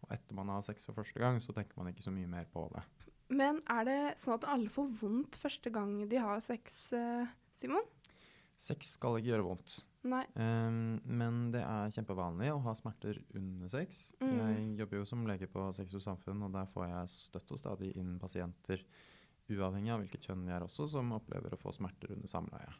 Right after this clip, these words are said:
Speaker 2: Mm.
Speaker 1: Og det kan jo være kjempefrustrerende og kjempevanskelig, og masse forskjellige årsaker til hvorfor man kan ha smerter under samleie, da.
Speaker 2: Mm.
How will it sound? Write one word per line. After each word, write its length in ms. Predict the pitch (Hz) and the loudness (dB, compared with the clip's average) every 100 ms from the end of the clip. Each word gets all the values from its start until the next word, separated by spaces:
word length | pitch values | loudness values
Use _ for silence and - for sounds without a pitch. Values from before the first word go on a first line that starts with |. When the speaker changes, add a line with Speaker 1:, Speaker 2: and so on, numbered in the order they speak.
| _ - | _ -6
Speaker 2:
Mm. 480 | 269 269 233 220 240 - | 0 2 2 0 -4 -4
Speaker 1:
Og 100 | 123 | -2
det 160 | 131 135 | 0 0
kan 120 | 131 | 0
jo 80 | 127 | 0
være 240 | 113 110 | 0 0
kjempefrustrerende 880 | 123 110 92 92 - 95 90 107 143 - | 0 -2 -2 -6 -4 0 2 4 2 2
og 180 | 110 110 | -2 -2
kjempevanskelig, 840 | 113 107 98 92 90 - 127 180 233 - - | -4 -4 -4 -4 -6 -8 -2 -2 -4 -14 -6
og 420 | 120 113 113 120 - 123 - | 0 2 2 0 -4 -12 -6
masse 340 | 139 139 - - | 0 0 0 -4
forskjellige 400 | 123 113 104 110 | 0 0 0 0
årsaker 600 | 135 101 - - - 107 - - - | 2 0 -2 -6 -2 -2 -2 -18 -4
til 160 | 110 | -4
hvorfor 400 | 98 101 - - | -2 -6 -6 -6
man 180 | 98 98 | -2 -2
kan 200 | 95 95 | -2 -4
ha 160 | 95 92 95 98 - - - - | -2 -4 -6 -6 -6 -8 -10 -12
smerter 300 | - 123 - | -6 -4 -2
under 100 | 98 | 0
samleie, 300 | 98 98 - | 2 0 0
da. 120 | - - - - 285 | -2 -4 -10 -2 2
Speaker 2:
Mm. 400 | 269 233 247 | 4 4 2